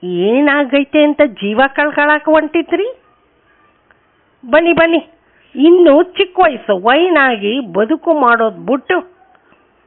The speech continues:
ನಾನು ಸೆಟ್ಟಿನಿಂದ ಕೂಗಿದೆ. ಯಾರಯ್ಯ ನೀನು ನನ್ನ ತಡೆಯುವುದಕ್ಕೆ?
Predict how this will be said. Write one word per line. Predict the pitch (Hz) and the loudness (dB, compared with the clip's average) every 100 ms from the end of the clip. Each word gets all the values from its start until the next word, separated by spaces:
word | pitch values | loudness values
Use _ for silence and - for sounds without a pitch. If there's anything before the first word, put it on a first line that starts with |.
| _ _ _ - | _ _ _ -12
ನಾನು | 190 185 185 185 | -6 -4 -2 -4
ಸೆಟ್ಟಿನಿಂದ | - 202 196 _ 226 240 226 226 233 | -6 -10 -10 _ -6 -4 -2 -4 -4
ಕೂಗಿದೆ. | 226 190 180 135 - _ _ _ _ _ _ _ _ _ _ _ _ _ _ _ _ | -4 -6 -6 -14 -16 _ _ _ _ _ _ _ _ _ _ _ _ _ _ _ _
ಯಾರಯ್ಯ | 220 277 370 440 339 | 0 0 2 2 2
ನೀನು | 233 185 180 262 - _ _ _ _ _ _ - _ _ _ _ _ _ _ 262 | 2 0 0 0 -4 _ _ _ _ _ _ -20 _ _ _ _ _ _ _ -2
ನನ್ನ | 359 349 | 2 2
ತಡೆಯುವುದಕ್ಕೆ? | 339 302 311 359 339 302 285 - 381 - | 0 -2 2 4 4 2 0 0 -4 -6